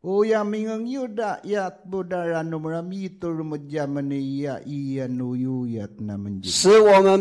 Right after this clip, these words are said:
Speaker 2: 被你的话语，被你圣神的活水所洁净。
Speaker 1: Tau naman mamiring at chiring muram usiriam yak may umuyas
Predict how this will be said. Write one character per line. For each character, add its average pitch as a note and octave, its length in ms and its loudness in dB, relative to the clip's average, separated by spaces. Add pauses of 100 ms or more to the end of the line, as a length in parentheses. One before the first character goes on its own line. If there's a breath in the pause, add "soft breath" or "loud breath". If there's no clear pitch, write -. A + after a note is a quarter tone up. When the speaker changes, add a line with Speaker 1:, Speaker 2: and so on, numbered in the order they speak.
(160)
Speaker 2:
被 A#3 200 6
你 G3+ 120 0
的 F3 160 0
话 A#3+ 440 4
语， D3 440 -6 (400)
被 G#3+ 200 4
你 D3+ 160 -2
圣 C#4+ 360 4
神 A3+ 240 2
的 A3 120 2
活 A3 260 2
水 F#3+ 220 -2
所 D#3 220 -4
洁 C#3+ 280 -2
净。 D3+ 420 -4 (520)
Speaker 1:
Tau D3 180 -2
naman G#3 400 -4
mamiring B3 600 0
at A3 260 -4
chiring G3+ 560 -2
muram F#3 580 -4
usiriam E3 1000 -4
yak D3 280 -10
may C#3+ 240 -6
umuyas B2+ 680 -8